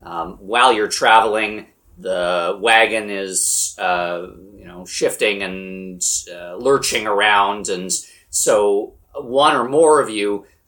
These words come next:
could be more occupied with making sure that nothing falls on your heads, uh, or even with peering between the slats of the wagon. You don't really have a window or anything, but you can sort of lean up against a knothole and watch the, uh, the, the wilderness pass by.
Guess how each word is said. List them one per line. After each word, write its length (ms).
could 300
be 360
more 580
occupied 720
with 360
making 300
sure 200
that 100
nothing 240
falls 320
on 80
your 120
heads, 540
uh, 340
or 180
even 220
with 200
peering 340
between 320
the 60
slats 440
of 120
the 100
wagon. 440
You 80
don't 220
really 160
have 100
a 60
window 260
or 120
anything, 340
but 120
you 100
can 140
sort 220
of 160
lean 240
up 280
against 300
a 40
knothole 540
and 100
watch 480
the, 680
uh, 480
the, 260
the 80
wilderness 480
pass 300
by. 340